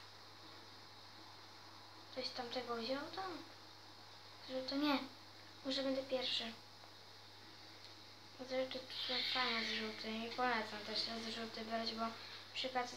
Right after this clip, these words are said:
ja mam takie zadanie za tej rakietnicą czy ciężką snajperką, to właśnie potrzebuję. Tylko raz muszę kogoś uderzyć, raz. No i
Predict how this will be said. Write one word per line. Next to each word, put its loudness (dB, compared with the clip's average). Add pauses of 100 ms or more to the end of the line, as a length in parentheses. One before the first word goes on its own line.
(160)
ja 6
mam 4
takie 2
zadanie 0
za 0
tej 0
rakietnicą 0
czy 10
ciężką 4
snajperką, 0 (100)
to -2
właśnie 6
potrzebuję. 2 (720)
Tylko 0
raz 6
muszę 6
kogoś 10
uderzyć, 6
raz. 4 (640)
No 0
i 2